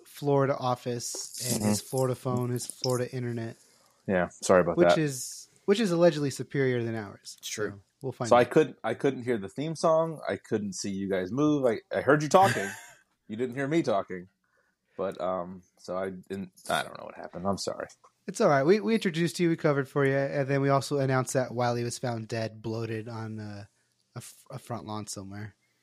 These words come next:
Speaker 2: Oh, thank
Speaker 1: But
Speaker 2: God.
Speaker 1: we're, we're bringing him back, though, uh, with the help from a witch doctor for our next episode. So
Speaker 2: Nice.
Speaker 1: we, we already covered the, the details there.
Speaker 2: Good. I'm glad we found his body.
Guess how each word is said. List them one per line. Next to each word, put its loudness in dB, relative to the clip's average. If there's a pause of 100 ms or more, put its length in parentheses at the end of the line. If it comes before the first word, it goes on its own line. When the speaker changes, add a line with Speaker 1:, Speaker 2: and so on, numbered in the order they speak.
(120)
Speaker 2:
Oh, 0
thank -14
Speaker 1:
But -4
Speaker 2:
God. -4
Speaker 1:
we're, 2
we're 0
bringing 6
him 2
back, 0
though, -6 (420)
uh, -8
with -8
the -2
help 2
from -6
a 0
witch -2
doctor -4
for -4
our -4
next -8
episode. -8 (160)
So -10
Speaker 2:
Nice. -4
Speaker 1:
we, 2
we 4
already 6
covered 0
the, -4
the -4
details -8
there. -16 (380)
Speaker 2:
Good. -4
I'm -4
glad 6
we 4
found 2
his -8
body. 0